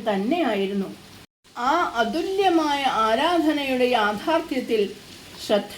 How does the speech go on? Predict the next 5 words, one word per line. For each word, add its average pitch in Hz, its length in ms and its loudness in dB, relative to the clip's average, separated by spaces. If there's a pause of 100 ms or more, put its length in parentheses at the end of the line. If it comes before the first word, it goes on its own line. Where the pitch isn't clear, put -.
(140)
കേന്ദ്രീകരിക്കുന്നത് 247 1000 0 (500)
നമുക്ക് 202 300 -2 (100)
വളരെ 202 400 2
ബുദ്ധിമുട്ടാണ്. 202 720 -2 (760)
അമ്മയുടെ 220 360 4